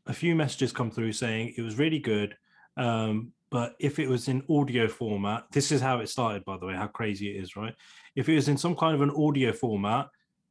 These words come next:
we'd prefer it because nowadays people listen to podcasts, right? I was like, "Okay." <laughs> So, so then it just came about, the idea came about, and I thought, "Right," because I wanted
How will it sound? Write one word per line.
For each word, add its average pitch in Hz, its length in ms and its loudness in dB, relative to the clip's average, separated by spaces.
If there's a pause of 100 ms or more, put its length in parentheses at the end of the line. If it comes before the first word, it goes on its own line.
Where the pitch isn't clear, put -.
(200)
we'd 117 240 0
prefer 151 420 2
it 98 220 -4
because 110 580 -2 (240)
nowadays 120 460 2
people 117 320 -2
listen 117 240 -2
to 98 60 -6
podcasts, - 840 -4
right? 110 280 -4 (2000)
I 143 180 4
was 127 140 0
like, 127 280 2
"Okay." 131 500 0
<laughs> 143 460 2
So, - 400 6 (680)
so - 200 4
then 208 340 4
it 180 160 4
just 190 160 0
came 190 220 2
about, 175 300 4
the 160 100 4
idea 165 280 4
came 156 220 2
about, 147 240 4
and 131 80 0
I - 40 0
thought, 143 240 2
"Right," 151 240 2
because 165 220 2
I 196 40 6
wanted 220 300 4